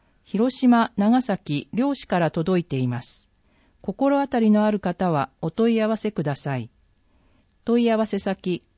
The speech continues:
広報校長課、校長相談係、区役所二階二十二番。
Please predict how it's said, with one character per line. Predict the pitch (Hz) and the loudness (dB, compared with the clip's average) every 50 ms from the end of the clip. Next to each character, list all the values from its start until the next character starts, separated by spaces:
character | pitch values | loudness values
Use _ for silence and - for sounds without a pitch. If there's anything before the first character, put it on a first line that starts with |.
| _ _ _ | _ _ _
広 | - 269 285 285 - | -6 -4 -4 -4 -2
報 | - 180 160 147 | 0 0 0 0
校 | - - 185 180 185 | 0 0 -2 -2 0
長 | - - 170 165 160 | -2 -2 -2 -2 -2
課、 | - _ - 151 - - _ _ _ _ | -2 _ -4 -4 -4 -4 _ _ _ _
校 | - 247 262 277 | -2 -2 -2 -2
長 | 262 - - 269 269 262 | -2 -2 -2 0 0 0
相 | 240 - 233 226 226 | -2 -2 0 0 2
談 | 214 220 208 208 202 196 | 2 2 2 2 2 2
係、 | 190 185 - 147 143 131 123 - - _ _ _ _ _ _ _ _ | 0 -2 -2 -4 -4 -4 -4 -8 -8 _ _ _ _ _ _ _ _
区 | - 226 | -2 0
役 | 247 262 262 - | 0 0 -2 -6
所 | - - 185 | -4 -2 0
二 | 160 151 156 - | 0 0 -2 -2
階 | _ 156 151 151 143 135 - - _ | _ -4 -2 -2 -4 -4 -8 -4 _
二 | 196 233 247 | 2 2 2
十 | 240 - 190 151 143 | 2 0 -2 0 0
二 | 135 147 165 156 | 0 0 -2 -2
番。 | 143 123 120 107 113 | -2 -4 -6 -6 -10